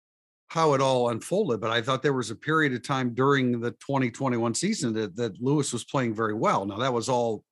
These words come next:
thrown out the window as far as <laughs> public perception based upon the Fiesta Bowl against Oklahoma State,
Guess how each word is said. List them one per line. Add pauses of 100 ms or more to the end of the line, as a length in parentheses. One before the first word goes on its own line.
(880)
thrown
out
the
window
as
far
as (100)
<laughs>
public
perception (180)
based
upon (540)
the
Fiesta
Bowl
against
Oklahoma
State,